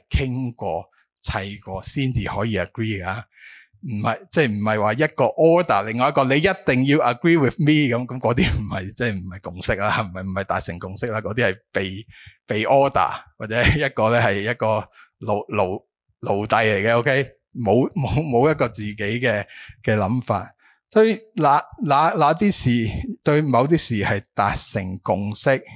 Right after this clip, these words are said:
跟住第二樣嘢就係，即係並為那事去祈禱。我哋可能睇到，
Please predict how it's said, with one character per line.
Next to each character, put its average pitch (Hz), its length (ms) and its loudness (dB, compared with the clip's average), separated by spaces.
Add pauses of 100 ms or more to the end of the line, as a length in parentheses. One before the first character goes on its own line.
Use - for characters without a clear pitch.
(720)
跟 170 180 2
住 127 140 0
第 113 120 -6
二 107 80 -2
樣 110 180 -2
嘢 101 180 -4
就 107 100 -4
係， 101 280 -4
即 - 100 0
係 120 180 0 (200)
並 110 320 -2
為 101 380 -4 (340)
那 101 260 -6
事 110 220 -4
去 98 140 -8 (680)
祈 95 320 -12
禱。 101 360 -12 (1500)
我 151 140 2
哋 139 180 4
可 123 220 2
能 110 640 -2
睇 117 260 0
到， 143 300 2